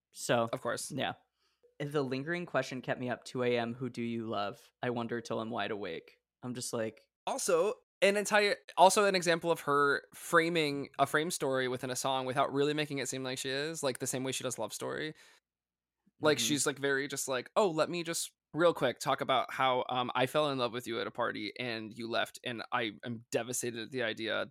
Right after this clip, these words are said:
Speaker 2: that, and can't get over the idea that I might have lost the person that could have been my person for the rest of my life." That is such a universal, like, devastating idea.
Speaker 1: Also, your eyes whispered, "Have we met?"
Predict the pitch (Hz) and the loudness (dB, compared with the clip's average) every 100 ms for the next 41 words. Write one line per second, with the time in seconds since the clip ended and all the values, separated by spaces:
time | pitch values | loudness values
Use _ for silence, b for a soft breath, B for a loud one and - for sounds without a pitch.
0 | - 117 104 - - 147 - 147 139 131 | -2 0 0 -2 -2 -2 0 -2 -2 0
1 | 135 123 123 120 113 113 107 107 107 117 | -2 0 -2 -2 -2 -2 -4 -2 -2 -2
2 | 113 107 107 - - - 127 104 - 127 | -2 -4 -6 -8 -16 -6 0 0 -2 -6
3 | - 120 120 113 - 104 101 107 80 - | -4 -4 -4 -6 -4 -6 -6 -6 -6 -6
4 | 95 - 104 117 117 143 143 156 - B | -8 -8 -12 -10 -8 -4 -2 -2 -2 B
5 | B B - 127 147 196 - - _ _ | B B -10 -4 -2 -2 -4 -8 _ _
6 | - - - - 131 - 135 127 123 117 | -10 -2 0 4 4 4 0 0 -2 -4
7 | 117 120 113 107 104 - _ - 120 117 | -2 0 0 -2 -6 -10 _ -4 0 0
8 | 110 123 117 - - 123 120 117 87 92 | 0 0 0 -2 -2 -2 0 -2 -4 -4
9 | 98 - - 53 - _ _ _ 131 127 | -6 -8 -10 -12 -16 _ _ _ -10 -6
10 | 131 120 - _ _ _ _ _ 139 127 | -4 -4 -8 _ _ _ _ _ -4 -2
11 | 123 123 117 - 120 117 107 110 107 104 | -2 -2 -6 -4 -4 -2 -4 -4 -6 -4
12 | 117 | -4